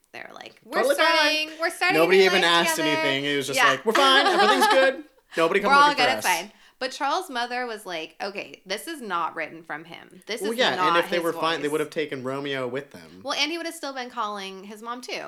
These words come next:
Speaker 1: So yeah, Romeo
Speaker 2: Right.
Speaker 1: would have gone, and he would have been, like, in contact with his mom, being like, "Hey, Mom, we're gonna leave."
Speaker 2: Mm-hmm.
Speaker 1: So then, and also, like, you can tell when, s-, you know, you know how people write,
Speaker 2: Yeah.
Speaker 1: especially if they're, like, on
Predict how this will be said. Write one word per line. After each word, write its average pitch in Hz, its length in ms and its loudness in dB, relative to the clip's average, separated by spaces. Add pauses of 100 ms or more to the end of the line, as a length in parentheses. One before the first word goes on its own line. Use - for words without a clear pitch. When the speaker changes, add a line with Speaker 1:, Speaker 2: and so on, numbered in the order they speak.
(120)
Speaker 1:
So - 120 -12
yeah, 208 300 -4
Romeo 196 300 -10
Speaker 2:
Right. 254 80 -8
Speaker 1:
would 254 80 -8
have 240 100 -12
gone, 202 340 -6
and 180 300 -12
he 190 100 -16
would 180 120 -14
have 170 80 -18
been, 165 120 -16
like, 165 200 -14
in 170 80 -18
contact 170 300 -12
with 175 100 -16
his 185 100 -14
mom, 240 240 -10
being 196 140 -10
like, 196 180 -10
"Hey, 339 140 -6
Mom, 247 280 -6
we're 226 140 -10
gonna 233 180 -10
leave." 240 380 -12
Speaker 2:
Mm-hmm. 104 460 -14 (160)
Speaker 1:
So 226 180 -10
then, 269 420 -8
and 262 120 -6
also, 302 400 -6
like, 220 200 -14
you 214 120 -16
can 254 200 -18
tell 202 480 -8
when, 185 140 -10
s-, - 160 -20 (400)
you 262 200 -12
know, 277 120 -6
you 269 220 -10
know 254 180 -4
how 277 140 -8
people 233 400 -12
write, 160 400 -8
Speaker 2:
Yeah. - 60 -12
Speaker 1:
especially 220 420 -10
if 220 120 -18
they're, 160 200 -10
like, 135 240 -14
on - 0 -